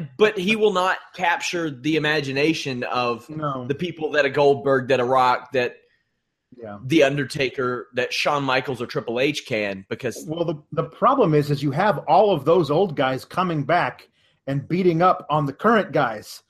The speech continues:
Speaker 2: So those current guys can't get over. So who are they going to come back and beat up on?
Speaker 1: Yeah.
Speaker 2: You know what I mean? So it's a vicious cycle.
Speaker 1: It is, it is a vicious cycle, and at some point, you gotta have the new guys do that. I mean, we see this all the time, and hey, I'm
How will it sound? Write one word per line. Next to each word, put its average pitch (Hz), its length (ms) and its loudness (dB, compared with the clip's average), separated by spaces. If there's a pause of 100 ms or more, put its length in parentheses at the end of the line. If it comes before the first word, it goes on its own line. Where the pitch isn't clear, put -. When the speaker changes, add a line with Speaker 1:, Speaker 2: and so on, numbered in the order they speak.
(260)
Speaker 2:
So - 260 -2
those 165 340 0
current 214 360 2
guys 165 260 0
can't 175 300 -4
get 165 100 0
over. 135 460 0 (300)
So 165 500 0
who 202 160 2
are 185 80 4
they 196 180 2
going 160 200 -2
to 147 40 -2
come 147 240 -4
back 135 180 -4
and 123 120 -10
beat 131 140 -6
up 120 180 -8
on? 98 180 -12 (480)
Speaker 1:
Yeah. 208 140 2
Speaker 2:
You 139 60 -6
know 131 80 -8
what - 20 -8
I 131 60 -8
mean? 147 180 -6 (400)
So 110 320 -12 (500)
it's - 100 -16
a 156 40 -10
vicious 160 340 -8
cycle. 143 400 -4 (840)
Speaker 1:
It 208 120 8
is, 226 140 6
it 214 140 6
is 233 140 2
a 190 40 2
vicious 143 340 2
cycle, 131 400 0
and 135 80 0
at - 80 -8
some 208 280 -2
point, 202 380 -4
you 160 120 -2
gotta 156 340 2
have 156 280 -2
the 139 80 -2
new 165 200 -2
guys 113 460 0
do 180 160 -6
that. 165 120 -2
I 147 40 4
mean, 147 320 -2
we 165 240 0
see 151 320 -4
this 131 220 0
all 147 240 2
the 131 80 -2
time, 151 260 0
and 120 100 -4
hey, 127 280 2
I'm 127 440 -2